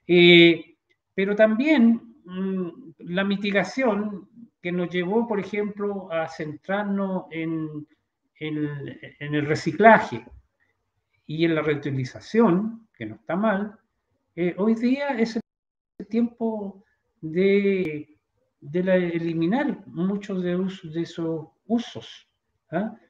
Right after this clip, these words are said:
Entonces, en ese aspecto probablemente, eh, hay que ir, eh, haciendo que los teléfonos, en vez de val-, de, de, de,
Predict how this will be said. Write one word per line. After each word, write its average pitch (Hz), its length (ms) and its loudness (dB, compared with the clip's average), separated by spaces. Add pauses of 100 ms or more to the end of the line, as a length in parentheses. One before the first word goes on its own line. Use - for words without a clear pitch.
(260)
Entonces, 214 720 -4
en 180 100 0
ese 202 180 -2
aspecto 214 640 -4
probablemente, 185 840 0 (580)
eh, 147 160 -8 (360)
hay 170 140 0
que 175 160 -6 (160)
ir, 175 640 -2
eh, 139 480 0
haciendo 180 760 0
que 165 440 2
los 156 180 -4
teléfonos, 151 500 -4
en 135 80 -4
vez 151 140 2
de 147 100 -2
val-, 131 220 0
de, 135 120 -8
de, 127 380 -6 (440)
de, 135 200 -14